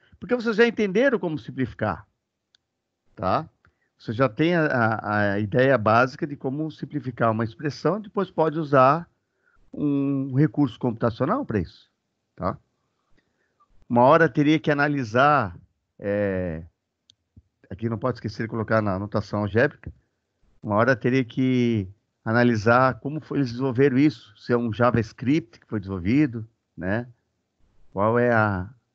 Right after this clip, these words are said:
a, a, a linguagem lá de fundo, né? Background, né? Então, vamos lá. É, vamos calcular e vamos ver o que, que ele vai dizer. Ó, hoje ele tá feliz, hoje ele calculou rapidinho.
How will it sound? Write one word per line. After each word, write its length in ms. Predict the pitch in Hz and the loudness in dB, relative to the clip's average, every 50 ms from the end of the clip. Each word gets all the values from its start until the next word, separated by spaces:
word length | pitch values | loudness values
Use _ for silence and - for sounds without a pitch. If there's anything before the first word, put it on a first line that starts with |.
| _ _ - | _ _ -8
a, 440 | - 98 98 92 87 87 87 - _ | -4 -2 0 0 0 -2 -2 -6 _
a, 580 | - 101 98 92 92 90 87 90 90 - - 101 | -6 -4 -2 -2 -2 -2 -2 -4 -6 -6 -2 0
a 20 | |
linguagem 840 | 104 110 110 101 110 113 117 123 131 127 113 127 127 127 123 113 113 _ _ _ _ _ - | 0 0 0 0 2 2 4 4 4 2 0 -2 -2 -2 -4 -6 -8 _ _ _ _ _ -8
lá 320 | 104 101 104 110 113 113 104 104 - - _ _ _ _ _ _ _ _ _ _ - | -4 0 2 2 2 2 0 -4 -8 -14 _ _ _ _ _ _ _ _ _ _ -8
de 100 | 101 95 | -8 -8
fundo, 400 | 101 - 127 120 117 104 92 87 | -6 -4 -4 -2 -2 -2 -2 -2
né? 240 | 82 98 123 135 - _ _ _ _ _ _ _ _ _ - | -2 -2 -4 -6 -8 _ _ _ _ _ _ _ _ _ -10
Background, 640 | 95 95 101 104 104 104 104 98 107 101 87 80 80 | -2 2 2 2 2 0 -2 -2 -2 0 -2 -4 -6
né? 140 | 85 104 110 - _ _ _ _ _ _ _ _ _ _ - _ _ - - - _ - _ | -8 -10 -12 -16 _ _ _ _ _ _ _ _ _ _ -20 _ _ -20 -20 -20 _ -20 _
Então, 160 | _ - 120 | _ -4 -2
vamos 220 | 110 117 120 110 101 | 0 0 0 0 0
lá. 160 | 82 - - _ _ - | -2 -4 -6 _ _ -6
É, 380 | 95 95 98 98 92 90 87 85 - - - | -2 0 0 2 0 0 -2 -4 -6 -10 -8
vamos 240 | - 95 101 101 95 | -6 -4 -4 -4 -4
calcular 680 | 98 - 98 98 98 98 139 131 127 143 170 190 196 - _ - | -2 -2 -2 -2 0 0 4 4 4 4 4 2 -2 -6 _ -8
e 80 | 127 | -6
vamos 260 | 113 120 135 139 123 107 | -6 -4 -4 -4 -2 0
ver 180 | 127 139 139 | 0 0 0
o 60 | 131 | -2
que, 140 | 110 - 160 | -4 -10 -6
que 80 | - 143 | -2 -2
ele 60 | 139 | 0
vai 180 | 120 131 131 120 | 2 2 2 0
dizer. 360 | 113 104 98 101 85 - - _ _ _ - | -2 -6 -6 -4 -6 -6 -8 _ _ _ 0
Ó, 180 | 127 127 110 | 2 2 2
hoje 320 | 98 98 101 107 101 95 104 | 2 2 0 -2 0 0 2
ele 100 | 107 98 | 0 0
tá 120 | - 101 | 0 -2
feliz, 480 | 90 - - 202 214 160 95 - - - | -2 0 0 2 2 2 0 -2 -4 -8
hoje 160 | 90 85 92 | -6 -4 -2
ele 400 | 101 113 131 143 156 160 147 131 - _ _ - | 0 0 0 0 0 -4 -6 -10 -12 _ _ -6
calculou 340 | 127 110 113 - 107 110 | -6 -4 -4 -2 0 2
rapidinho. 480 | 110 123 127 - 151 139 120 92 65 - | 2 2 2 0 -2 -2 -2 -2 -4 -8